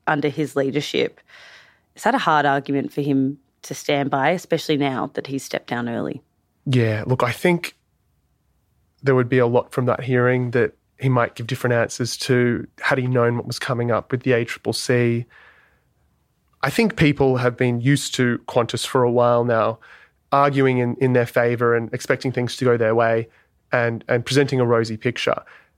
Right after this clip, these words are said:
Speaker 2: It very obviously can't continue with that image. It's very clear people don't have that same view of the airline as it does of itself.
Speaker 1: Mm.
Speaker 2: And I think there's this real problem now that almost everyone in Australia has a Qantas horror story, whether it's their own or their family or their friends.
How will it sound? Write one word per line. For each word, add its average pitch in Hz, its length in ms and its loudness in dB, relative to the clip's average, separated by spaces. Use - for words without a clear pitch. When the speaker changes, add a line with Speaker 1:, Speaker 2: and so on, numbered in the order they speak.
Speaker 2:
It 147 120 2
very 170 200 4
obviously 131 400 2
can't 127 520 0
continue 123 600 0
with 117 100 -4
that 123 160 0
image. 117 280 -2
It's - 360 -18
very 139 160 4
clear 127 260 0
people 123 320 -2
don't 123 380 0
have 120 200 -2
that 120 180 -2
same 123 320 0
view 123 220 0
of 117 100 -4
the 120 120 0
airline 117 260 2
as 117 100 -4
it - 140 -6
does 120 160 0
of 113 100 -4
itself. - 600 -2
Speaker 1:
Mm. 160 280 -4
Speaker 2:
And 151 140 2
I 147 40 0
think 196 140 0
there's 156 140 2
this 143 140 0
real 175 120 4
problem 156 380 2
now 117 160 2
that 120 160 -2
almost 170 260 2
everyone 143 280 4
in 120 100 0
Australia 120 600 0
has 127 160 0
a 156 60 -4
Qantas - 340 -2
horror 117 260 0
story, - 380 -2
whether 120 240 2
it's - 140 -8
their 117 200 0
own 117 200 -2
or 113 80 -4
their 113 140 -2
family 117 380 -2
or 113 60 -4
their 117 140 -8
friends. - 520 -4